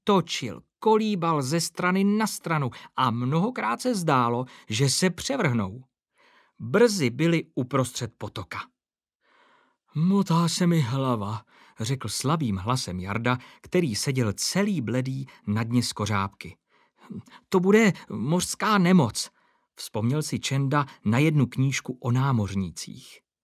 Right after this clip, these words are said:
Ani jemu nebylo z toho houpání dobře, ale přesto se nahnul přes okraj a snažil se nožičkama pádlovat ke břehu. V dálce zaslechl jakési hučení.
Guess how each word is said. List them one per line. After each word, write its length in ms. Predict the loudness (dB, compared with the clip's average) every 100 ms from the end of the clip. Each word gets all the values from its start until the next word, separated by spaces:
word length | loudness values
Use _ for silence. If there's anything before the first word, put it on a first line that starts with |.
| _ _ 2
Ani 340 | 6 6 6
jemu 220 | 2 2
nebylo 320 | 0 -2 -4
z 100 | -4
toho 280 | -6 -6 -6 -8 -8
houpání 680 | 0 0 0 0 0 0
dobře, 420 | -2 -4 -6 -10 -16 -14 -6
ale 220 | -4 -4
přesto 520 | -8 -8 -8 -6 -6
se 200 | -4 -2
nahnul 420 | 0 0 -2 -4
přes 280 | -8 -10 -8
okraj 440 | -8 -4 0 0 -2 -12 0
a 140 | 2
snažil 460 | 2 0 0 0 -2
se 180 | -2 0
nožičkama 680 | 2 0 -4 -4 -2 -2 -6 _
pádlovat 600 | 0 0 -2 0 -2 -4
ke 140 | -8
břehu. 380 | -6 -8 -10 -16 _ _ _ _ _ _ _ _ _
V 120 | -8
dálce 580 | 0 2 2 0 -2 -6
zaslechl 640 | -4 -4 -2 -4 -4 -4 -6 -6 -4
jakési 640 | -4 0 2 2 2 2
hučení. 580 | 2 2 4 4 2